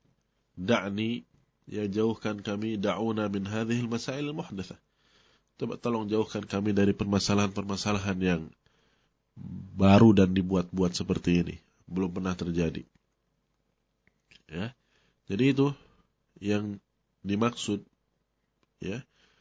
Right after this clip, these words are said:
Jadi kesimpulan kata beliau di akhir perkataannya, ya, wa fil jumlah, "Faman imtathala ma amara Allahu bihi an-nabiy sallallahu alaihi wasallam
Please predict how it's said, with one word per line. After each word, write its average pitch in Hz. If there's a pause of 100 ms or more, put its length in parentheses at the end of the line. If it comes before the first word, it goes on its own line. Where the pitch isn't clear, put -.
(260)
Jadi 120 (640)
kesimpulan 123 (1400)
kata 95
beliau 117
di 95
akhir 101 (640)
perkataannya, 104 (960)
ya, 98
wa 110
fil 92
jumlah, 139 (160)
"Faman 107
imtathala 123
ma 113
amara 135
Allahu 107
bihi 113
an-nabiy 101
sallallahu 95
alaihi 101
wasallam 120